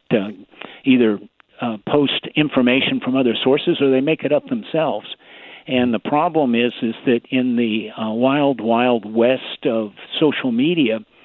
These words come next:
there's a lot of folks that are in a position to just generate information, um, that's not true. And I think, um, you know, when we look at QAnon, I think that's a, a good example of that.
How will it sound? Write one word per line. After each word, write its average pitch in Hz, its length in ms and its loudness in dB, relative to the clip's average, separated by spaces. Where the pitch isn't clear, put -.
there's 143 180 0
a 160 60 2
lot 139 360 2
of 147 100 -2
folks 135 380 2
that 123 240 -2
are 127 260 0
in 139 240 2
a 131 40 2
position 139 520 0
to 113 120 0
just 139 260 0
generate 151 400 2
information, 135 960 -2
um, 123 320 -4
that's 117 220 0
not 123 260 0
true. 113 360 0
And 120 160 -2
I 120 80 -2
think, 127 320 -4
um, 113 400 -2
you 135 160 0
know, 123 320 -4
when 123 120 -2
we 120 120 -2
look 123 260 -2
at 123 160 0
QAnon, 135 480 2
I 123 80 -2
think 131 200 -2
that's 123 280 -6
a, 113 80 0
a 135 40 0
good 131 200 4
example 135 580 -2
of 101 140 -4
that. 107 280 -4